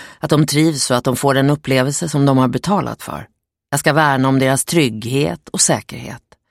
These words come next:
Därför är jag alltid uppmärksam på dåligt väder och väl förberedd om ett oväder är på ingång.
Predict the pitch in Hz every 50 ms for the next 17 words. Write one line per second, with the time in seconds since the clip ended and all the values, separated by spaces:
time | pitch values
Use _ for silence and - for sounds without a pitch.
0 | _ - - - - - _ _ _ _ _ - 208 220 - 220 214 170 143 139
1 | 131 127 - - 135 131 - - - 117 120 123 - - 160 143 131 123 135 127
2 | 156 147 139 131 135 139 - 185 202 196 143 113 - - 104 110 110 104 - -
3 | - - - _ - 170 208 226 226 220 208 - 214 180 151 127 123 139 147 147
4 | 143 131 131 139 151 156 - - 220 190 147 123 131 127 123 123 120 139 135 123
5 | - - 151 147 120 110 107 - - - - -